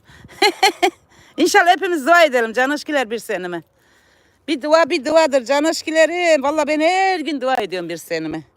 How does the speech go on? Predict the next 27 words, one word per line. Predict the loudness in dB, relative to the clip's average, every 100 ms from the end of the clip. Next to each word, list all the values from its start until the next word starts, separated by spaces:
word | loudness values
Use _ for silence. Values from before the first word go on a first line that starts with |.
| _ _ _ _ _
Aman | -2 0 2 0 0
diyorum, | -2 -2
canlı | 0 0 0
yayınlara | -2 -2 0 -2
gelme. | 0 -2 -2 -6 -10 _ _ _ _ -4
Canlı | -2 2 2
yayın, | 2 2
maylı | 0 0 0
yayın | 0 0 -2
şey | -4 -8 -6
değil, | -6 -6
sen | -4 -4 -4
şeyine | -4 -2 -2 -2
bak. | -2 -4 -12 _ _ _ _ _ _ -2
Okuluna | 4 4 6 4 4 4
bak | 4 2
diyorum. | 0 -2 -2 -6
Can | -4 -2
aşklar | -2 -4 -2 2
beni | 2 0
koruyor | 0 0 0 -4
diyorum | -4 -6 -6 -8
kötülerden. | -8 -4 -2 0 0 -4 -6 _ _ _ _
Aha, | -8 -4 -4 -4
çakmak | -4 -2 -2 -4
almadın | -2 -2 -2 -4
mı? | -6